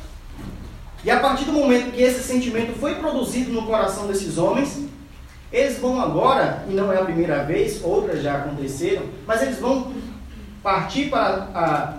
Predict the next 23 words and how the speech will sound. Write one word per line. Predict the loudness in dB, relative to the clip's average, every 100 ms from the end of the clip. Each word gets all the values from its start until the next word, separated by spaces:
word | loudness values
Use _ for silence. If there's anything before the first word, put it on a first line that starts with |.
| -12 -16 -20 -20 -20 -20 -18 -18 -10
se | 0
aproximar | 0 2 -2 -2 2 2 2 -4 -10 -4
de | 0
Jesus, | 2 2 2 -2 -4 -8 -12 -14 -6
para | 0 2
agora | 4 2 2
tentar | 0 0 2 4 6 4 -2 -6
envergonhar | -4 2 2 2 2 2 4 4 2
Jesus, | 0 -2 -2 -4 -4 -6 -4
desacreditar | 2 4 4 0 0 0 0 0 2 2 2 2
Jesus | 2 0 0 -2 -2 -6 -2
em | 0
meio | 4 4 4
à | 2
população | 0 0 0 0 0 -2 0
ali, | 0 2
ao | 2
povo, | 2 0 -2 -2
grande | 0 0 0
povo | 0 0
que |
acompanhava | -4 -4 -4 -2 -2 -2 -2
Jesus, | 0 0 0 -2 -2